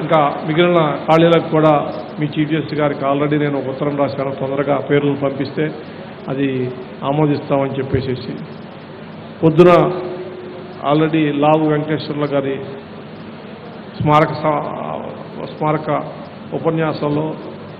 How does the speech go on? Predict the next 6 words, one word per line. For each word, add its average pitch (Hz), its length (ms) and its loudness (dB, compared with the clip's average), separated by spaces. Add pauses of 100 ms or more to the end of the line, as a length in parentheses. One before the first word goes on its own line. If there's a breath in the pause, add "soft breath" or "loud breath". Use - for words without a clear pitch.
(120)
భారతదేశం 156 720 0 (760)
న్యాయ 147 260 2
వ్యవస్థ 156 340 2
ఎదుర్కొంటున్నటువంటి 143 1120 -2
అనేక 147 260 -2
సమస్యల్ని 139 680 -4